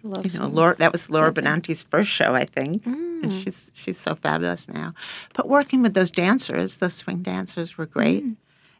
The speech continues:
Speaker 2: And then that's how I got to know the dance press,
Speaker 3: Mm.
Speaker 2: because,
Speaker 1: Ah, okay.
Speaker 2: um, you know,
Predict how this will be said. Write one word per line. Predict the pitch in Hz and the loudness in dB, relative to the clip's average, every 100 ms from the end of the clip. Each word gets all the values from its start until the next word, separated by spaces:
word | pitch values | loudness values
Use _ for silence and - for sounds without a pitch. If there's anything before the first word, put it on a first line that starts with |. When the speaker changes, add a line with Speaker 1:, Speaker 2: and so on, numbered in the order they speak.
| _ _ | _ _
Speaker 2:
And | 247 233 | 6 8
then | 220 | 10
that's | 214 208 | 8 8
how | 233 | 8
I | 208 | 8
got | 190 - | 6 4
to | 196 | 4
know | 185 | 4
the | 170 | 4
dance | 190 302 403 | 2 2 -2
press, | - - 135 - - - - | -14 -6 -6 -6 -10 -14 -6
Speaker 3:
Mm. | 226 269 | -4 -2
Speaker 2:
because, | 311 214 208 160 151 - - | -2 -2 0 2 2 -2 -8
Speaker 1:
Ah, | - | -10
okay. | - | -8
Speaker 2:
um, | 156 151 147 160 156 _ _ _ - | -6 -6 -10 -14 -16 _ _ _ -8
you | |
know, | 185 | -8